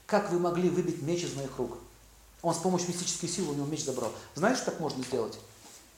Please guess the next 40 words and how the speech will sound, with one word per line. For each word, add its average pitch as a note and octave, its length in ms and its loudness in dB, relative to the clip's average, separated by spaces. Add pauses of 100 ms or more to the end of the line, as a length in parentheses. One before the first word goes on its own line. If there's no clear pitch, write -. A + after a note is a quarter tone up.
(560)
Оружие D#3 360 2
забрать. C#3 320 -2 (600)
Раз, A#3 380 0 (580)
всё, C3+ 320 -2
он E3 120 0
будет D#3+ 180 -4
у C#3 40 -4
меня. B2 220 -2 (520)
Вот D3+ 160 -2
он F3 140 4
владел F3+ 320 8
такими D3+ 260 -4
ситхами C3 420 -4 (340)
магическими. C3 500 -8 (300)
Забрал E3+ 380 6
у - 20 0
него C#3+ 160 2
оружие. F3 320 0 (640)
То E3+ 80 -2
есть - 140 -4 (180)
мало A#3+ 200 12
того, A#3 180 10
что - 160 2
пятеро E3 720 8
мужиков F3 460 6
на - 60 0
пацана E3 360 0
напали, D3 300 2
ещё E3+ 220 4
оружие C4+ 320 8
у G3+ 40 4
него F3 180 4
отобрали, C3+ 520 2 (400)
ещё F#3+ 220 -2
и F3+ 180 2
щ-, F#3 200 0
щит C#4 280 0
у B3+ 60 2
него F#3+ 180 6
отобрал, C#3 540 2